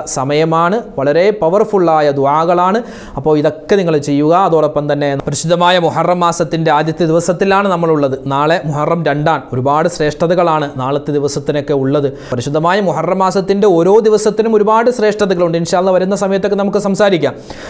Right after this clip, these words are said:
അപ്പോൾ ഇന്നത്തെ ദിവസത്തിൻ്റെ ഈ ശ്രേഷ്ഠത നഷ്ടപ്പെടുത്താതെ പാപങ്ങളിൽ നിന്നെല്ലാം മാറി നിന്ന് കഴിയുന്ന നന്മകളൊക്കെ ചെയ്യുക, ഒരുപാട് സുദക്കുകൾ ചെയ്യുക, ഒരുപാട് ദിക്ർ, സ്വലാത്ത്, പ്രത്യേകിച്ച് പുരുഷന്മാർ, ആ, നമസ്കാരത്തിൻ്റെ കാര്യമൊക്കെ പ്രത്യേകം ശ്രദ്ധിക്കുക, ഉമ്മമാരും ശ്രദ്ധിക്കുക.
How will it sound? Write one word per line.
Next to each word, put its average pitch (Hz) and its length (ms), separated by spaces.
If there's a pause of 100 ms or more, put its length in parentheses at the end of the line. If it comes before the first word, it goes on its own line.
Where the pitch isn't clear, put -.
(140)
അപ്പോൾ 147 200
ഇന്നത്തെ 202 280
ദിവസത്തിൻ്റെ 208 560
ഈ 185 40
ശ്രേഷ്ഠത 165 440 (140)
നഷ്ടപ്പെടുത്താതെ 147 800
പാപങ്ങളിൽ 151 540
നിന്നെല്ലാം 151 600
മാറി 147 260
നിന്ന് 165 280 (260)
കഴിയുന്ന 202 360
നന്മകളൊക്കെ 160 520
ചെയ്യുക, 139 260
ഒരുപാട് 147 380
സുദക്കുകൾ 143 480
ചെയ്യുക, 131 440 (320)
ഒരുപാട് 156 300
ദിക്ർ, 147 260
സ്വലാത്ത്, 147 520 (220)
പ്രത്യേകിച്ച് 160 400
പുരുഷന്മാർ, 151 640 (420)
ആ, 135 240
നമസ്കാരത്തിൻ്റെ 151 480
കാര്യമൊക്കെ 143 320
പ്രത്യേകം 139 380
ശ്രദ്ധിക്കുക, 135 400
ഉമ്മമാരും 143 520
ശ്രദ്ധിക്കുക. 135 540